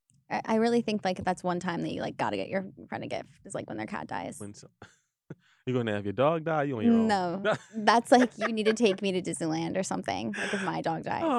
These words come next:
Speaker 2: well, thank you. I do appreciate
Speaker 1: We
Speaker 2: it.
Speaker 1: need to go to Disneyland. This is a side note.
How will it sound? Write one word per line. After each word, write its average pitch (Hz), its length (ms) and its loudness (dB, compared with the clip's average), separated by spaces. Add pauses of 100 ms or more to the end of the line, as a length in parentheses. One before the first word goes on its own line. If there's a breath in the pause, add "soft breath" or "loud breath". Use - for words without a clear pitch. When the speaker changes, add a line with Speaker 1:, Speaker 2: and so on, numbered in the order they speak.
(240)
Speaker 2:
well, 254 120 2
thank 226 260 2
you. 196 60 4
I 190 80 4
do 202 100 4
appreciate 147 460 2
Speaker 1:
We 139 60 10
Speaker 2:
it. - 40 10
Speaker 1:
need 440 60 6
to 453 80 2
go 339 60 6
to 233 60 6
Disneyland. 170 560 -2 (1900)
This 196 100 0
is 175 80 -8
a - 20 -14
side - 240 -10
note. - 180 -12